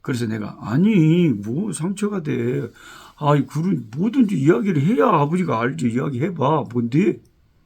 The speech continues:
뭐라고 하냐면 "아버지는 미안하지만 아버지가 안 계시고 평생을 살았기 때문에, 아버지 없이 처음부터 지금까지 사셨기 때문에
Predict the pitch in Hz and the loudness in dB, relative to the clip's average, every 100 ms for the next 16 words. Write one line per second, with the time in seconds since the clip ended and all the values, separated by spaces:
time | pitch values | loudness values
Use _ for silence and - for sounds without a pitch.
0 | _ _ _ _ _ _ _ - 107 107 | _ _ _ _ _ _ _ -6 -4 -4
1 | 110 110 - 131 _ _ _ - - 110 | -6 -8 -10 -16 _ _ _ -12 -6 0
2 | 143 143 117 107 117 123 - _ _ _ | 0 0 -4 -4 -4 -6 -14 _ _ _
3 | _ _ - 120 127 131 120 107 110 123 | _ _ -2 2 2 2 0 -4 -4 -4
4 | 95 - _ _ _ _ _ _ _ _ | -6 -12 _ _ _ _ _ _ _ _
5 | - 123 139 196 202 180 160 139 123 139 | -8 -4 2 4 4 0 -2 -2 2 2
6 | 165 208 - 170 165 - 190 185 160 139 | 4 2 0 -2 -2 -2 -4 0 0 -2
7 | 139 139 139 - 131 - - 135 180 160 | -4 -6 -10 -14 -14 -10 -6 4 4 4
8 | 135 147 151 - 156 143 - - - - | 2 2 0 0 0 0 -10 -20 -18 -6
9 | - 208 160 - 139 131 127 135 123 127 | 0 0 0 -2 0 0 -2 -2 -2 -2
10 | 120 156 147 143 131 - 117 117 101 110 | -4 -6 -6 -6 -8 -6 -4 -2 -2 -2
11 | 139 110 | -2 -4